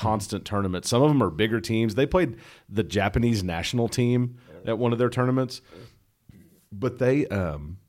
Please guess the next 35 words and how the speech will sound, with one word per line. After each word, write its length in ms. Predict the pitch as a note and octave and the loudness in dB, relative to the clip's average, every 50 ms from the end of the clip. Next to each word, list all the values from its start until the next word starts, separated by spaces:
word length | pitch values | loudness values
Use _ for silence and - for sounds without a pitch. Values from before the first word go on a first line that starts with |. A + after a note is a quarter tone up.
| _ - | _ -8
I 80 | - G2+ | -2 0
think 160 | C#3+ D3 C3+ | 0 2 4
the 40 | C#3 | 4
most 200 | C3 A2 - - | 4 4 2 0
interesting 440 | - A#2 A2+ A#2+ A#2+ - A#2 G2 | -2 -2 -2 -2 -2 0 0 -2
thing 220 | - - G#2+ A#2+ C3+ | 0 -2 0 0 2
with 160 | A2+ - - | 0 0 0
them 340 | G2 F2+ F2 F2 F2+ F2+ F2 - _ _ _ _ _ _ _ _ _ - | -2 -2 0 0 -2 -4 -6 -10 _ _ _ _ _ _ _ _ _ -2
is 360 | A2 G#2 F#2+ F2 - - - | 0 0 0 0 -4 -6 -4
they 180 | - G2+ A2 | 0 0 0
still 280 | - - - D3+ E3 E3+ | 2 2 4 4 4 6
went 200 | D3+ A#2 G#2+ - | 4 2 0 0
into 240 | - G#2+ A2 A#2+ A#2 | 0 2 2 4 2
the 100 | G#2 F#2 | 2 2
regional 360 | E2+ G2 A2+ A2 A#2 G#2 F2+ | 2 2 2 2 2 2 2
ranked 220 | F2 F#2+ G2 G2 - | 2 0 0 -2 -4
fifteenth 480 | - - G#2+ G2 - - G#2 G2+ F#2+ G#2+ | -2 -2 -2 -2 -2 -2 -2 -2 -2 -2
in 80 | F#2+ | -4
the 80 | D2+ D2+ | -6 -6
country. 500 | - - F2+ E2+ - - B1 A1+ F2 - _ _ - | -6 -6 -6 -6 -6 -8 -12 -12 -14 -16 _ _ -8
So 140 | - - A#2 | -2 2 2
they 80 | A#2 G#2 | 4 4
still 260 | - - E3+ F3 E3+ | 4 4 4 6 6
were 100 | D3+ B2+ | 4 4
kinda 220 | - C3 A2+ G2+ | 2 2 0 0
garnering 480 | E2+ D#2+ G#2 G#2 A2 A2 G#2+ G#2+ G2+ F#2+ | 2 2 2 4 4 4 4 4 2 2
respect, 560 | F2 E2+ - - - - A2 F#2+ F2 - - | 0 -2 -2 -2 0 0 0 0 0 -2 -4
which 180 | F#2+ F2+ - - | -6 -6 -4 -4
you 60 | G2 | -2
didn't 220 | F2 A#2 A#2+ B2 G#2+ | 0 0 0 0 0
really, 460 | A2 A2+ A2 G#2 G2 G2 F#2 F2 - - - _ _ _ - _ _ - | 2 2 2 2 2 0 -2 -4 -6 -12 -20 _ _ _ -20 _ _ 0
you 60 | A#2+ | 2
know, 40 | A2 | 2
you 140 | G#2+ G#2+ A2 | 4 4 4
kinda, 240 | - D3+ C#3 B2+ G#2+ | 4 4 2 2 0